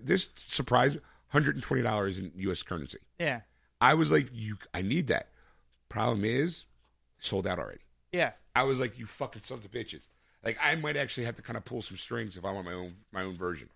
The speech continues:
Speaker 2: Right.
Speaker 1: Like, I need that Pip. I, I'm gonna get the game,
Speaker 2: Yeah.
Speaker 1: but I need that fucking Pip-Boy.
Speaker 2: And then, of course, the, the Pip-Boy in the game, which I thought was neat. I, I think you could do it in real life, too, with your smartphone app, is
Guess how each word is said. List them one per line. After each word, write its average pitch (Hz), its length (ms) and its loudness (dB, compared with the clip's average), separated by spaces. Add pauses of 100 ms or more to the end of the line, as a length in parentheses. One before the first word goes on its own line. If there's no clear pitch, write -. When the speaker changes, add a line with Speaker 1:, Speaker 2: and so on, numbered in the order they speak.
Speaker 2:
Right. 139 320 0
Speaker 1:
Like, - 200 -6
I 135 200 8
need 120 300 2
that 104 220 2
Pip. - 320 0
I, 135 280 6 (240)
I'm 139 60 0
gonna 247 140 8
get 196 100 2
the 113 60 -8
game, 135 340 0 (160)
Speaker 2:
Yeah. 147 220 2
Speaker 1:
but 123 80 10
I 156 160 10
need 131 460 2
that 104 200 6
fucking 107 280 0
Pip-Boy. 92 400 0 (540)
Speaker 2:
And 190 160 8
then, 202 200 6
of 175 160 -6
course, 202 240 6
the, 175 160 2
the 147 140 -6
Pip-Boy 175 400 0
in 170 160 -2
the 156 80 -2
game, 160 380 2
which 147 160 -4
I 147 80 0
thought 147 180 -2
was 135 140 -6
neat. 147 120 -4
I, 160 260 6
I 156 40 6
think 226 240 0
you 175 80 -4
could 143 100 0
do 156 140 2
it 139 120 0
in 143 200 -4
real 147 120 -2
life, 160 240 2
too, 165 80 -8
with 139 120 -14
your 127 80 -10
smartphone 175 440 0
app, 120 220 -4
is 123 120 -6